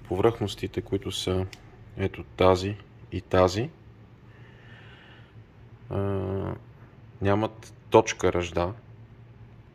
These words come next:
Това оранжевото, което се вижда, всъщност са остатъците от медна грес. Ето го и самия диск. Може да се види в какво състояние. Така че съвета ми е, слагайте медна грес,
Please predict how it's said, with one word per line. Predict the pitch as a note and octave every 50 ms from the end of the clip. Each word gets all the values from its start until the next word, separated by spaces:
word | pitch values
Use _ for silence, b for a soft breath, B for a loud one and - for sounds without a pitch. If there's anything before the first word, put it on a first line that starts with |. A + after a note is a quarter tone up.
| - - - - - - - -
Това | - - G2+ G2
оранжевото, | G2 G2+ G#2 G#2 G2 G2 G2 F#2 - -
което | - - F#2+ -
се | - - F#2+
вижда, | F2 G2+ G2 F#2+ F#2
всъщност | - - G#2 - - - -
са | -
остатъците | F#2 - - F#2 F2+ - - - - - -
от | - -
медна | F#2 F2+ F2 E2 E2+ E2+
грес. | F2 F#2 A2+ C3+ - - - - - - B B B B B B B B B B B B - - - - -
Ето | A2 - - G2+
го | F#2+ A2+
и | A#2+ A#2
самия | - - G#2 F#2+ G2 G#2 G2+ F#2+
диск. | - G#2 G2 - - - - - - - - - - - -
Може | F#2 F#2 F2+ F2+ F2+ F2
да | E2+ E2+
се | - - -
види | E2+ F2+ F2+ F#2
в | F#2 -
какво | - - F2+
състояние. | F2 - - - - - F2+ F2+ F2+ F2 - B2 - - - - - - - - - - - - - - - - - - - - - - - - - B B B B B B B B B B B B B B - - -
Така | - - - A2+ A2+
че | - - - G#2 A#2 C#3 C#3+ - - - - - - - - - - - - - - - -
съвета | - - - G2+ G2 G2 A2 A2+ A2+ - F#2+
ми | F#2 F#2+ G2+ A2
е, | A#2+ C3 C3+ C3 - - - - - - - - - - - -
слагайте | - - - - G#2 G#2+ G#2+ G#2 G2 - - F#2+
медна | F#2+ F#2+ F#2 F#2 F#2+ F#2+ F2+
грес, | F2 G2+ A2+ C3 - - - - - -